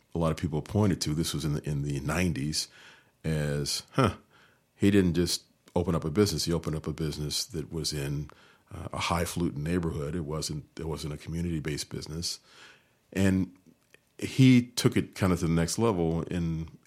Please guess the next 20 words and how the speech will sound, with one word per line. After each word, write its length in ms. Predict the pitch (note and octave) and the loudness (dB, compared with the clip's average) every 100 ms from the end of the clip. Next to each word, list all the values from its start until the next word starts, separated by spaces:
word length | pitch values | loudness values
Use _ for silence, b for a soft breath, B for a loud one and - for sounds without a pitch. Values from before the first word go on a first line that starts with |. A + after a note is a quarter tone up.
| - | -6
in, 360 | E2 D#2+ D#2+ | -4 -4 -4
uh, 280 | D2+ C#2+ C#2+ C#2+ - _ _ _ B B B B B B _ | -6 -6 -8 -12 -16 _ _ _ B B B B B B _
he 120 | - | 4
had 100 | A2 | 4
the 60 | F2+ | 6
choice. 580 | - D3+ A2 C#2+ - - | 4 4 4 2 -4 -4
You 120 | G#2 | -6
know, 100 | F#2+ | -6
sort 220 | F2+ - | -6 -6
of 60 | E2+ | -6
took 160 | - - | -6 -8
this, 200 | F2 - | -6 -6
this 360 | - E2+ - | -4 -4 -2
option 460 | F2 G#2 - D2+ D2 | 0 0 0 -2 -2
to, 200 | - D#2+ | -2 -4
to 220 | D2 - | -4 -10
build 280 | D2 E2+ D#2+ | -4 -2 -2
a 60 | D#2 | -2
business 500 | D2+ D2 D2+ - - | -4 -4 -4 -6 -4
where, 380 | D2+ D2 D2 | -4 -2 -4